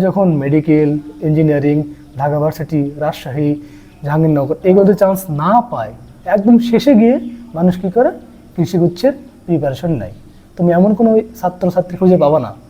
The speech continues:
যারা আগে থেকেই কৃষির প্রিপারেশন নিছে। কিন্তু একটা কথা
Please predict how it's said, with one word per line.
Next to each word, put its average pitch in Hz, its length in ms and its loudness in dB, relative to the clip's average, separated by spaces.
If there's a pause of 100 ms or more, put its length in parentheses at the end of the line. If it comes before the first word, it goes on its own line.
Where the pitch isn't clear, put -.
(340)
যারা 156 180 2 (160)
আগে 160 220 0
থেকেই 190 260 2
কৃষির 190 360 -2
প্রিপারেশন 143 420 -4 (340)
নিছে। 113 200 -12 (1900)
কিন্তু 190 420 2 (580)
একটা - 220 -12
কথা - 180 -12